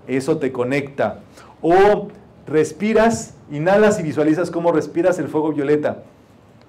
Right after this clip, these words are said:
Retienes y visualizas cómo se absorbe el fuego violeta dentro de tu cuerpo. Exhalas y visualizas cómo sale el fuego violeta y te quedas sin aire y visualizas cómo se llena todo este lugar de fuego violeta.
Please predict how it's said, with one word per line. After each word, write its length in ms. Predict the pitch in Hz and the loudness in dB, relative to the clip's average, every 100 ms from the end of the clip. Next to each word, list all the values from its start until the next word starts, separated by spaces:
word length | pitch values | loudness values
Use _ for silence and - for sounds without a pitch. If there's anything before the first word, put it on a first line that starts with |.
| - _ _ - | -20 _ _ -12
Retienes 840 | 131 151 151 196 202 220 220 - - - - | 0 2 2 2 4 4 2 -2 -16 -20 -16
y 80 | 135 | -6
visualizas 500 | 127 117 139 147 156 | -4 -2 0 0 -2
cómo 220 | 151 156 151 | -2 -2 0
se 80 | |
absorbe 420 | 135 - 156 151 147 | 0 2 2 2 2
el 80 | |
fuego 240 | 135 151 151 | 0 -2 -2
violeta 420 | 143 135 139 139 | 0 0 0 -2
dentro 240 | 131 107 | -2 -6
de 80 | 120 | -8
tu 120 | 120 | -8
cuerpo. 420 | 117 156 - 113 98 - - - | -2 0 0 -4 -8 -14 -20 -8
Exhalas 640 | 127 127 - 185 196 190 | -6 -2 2 4 4 2
y 60 | 151 | -2
visualizas 540 | 131 139 131 131 147 | -4 -2 -2 -4 -6
cómo 240 | 143 147 139 | -6 -6 -4
sale 260 | 151 143 | 0 2
el 100 | 151 | 0
fuego 260 | 139 151 160 | 0 0 2
violeta 560 | 180 170 151 160 156 - - | 2 2 2 0 -4 -8 -16
y 80 | 123 | -10
te 180 | 123 139 | -6 -4
quedas 300 | 147 151 151 | 0 2 0
sin 140 | 147 | -2
aire 160 | 156 165 | 0 2
y 40 | |
visualizas 540 | 160 - 143 131 147 147 | 0 -2 -6 -4 -4 -4
cómo 240 | 147 151 | -4 -4
se 160 | 151 131 | -4 -2
llena 420 | 156 165 170 165 - - | -2 0 -2 -6 -14 -14
todo 240 | - 143 156 | -4 0 0
este 200 | 147 151 | 0 -2
lugar 400 | 131 127 139 143 | -2 2 2 2
de 80 | 147 | -2
fuego 320 | 143 139 143 | -2 0 0
violeta. 540 | 131 123 120 107 107 | 0 -2 -4 -6 -10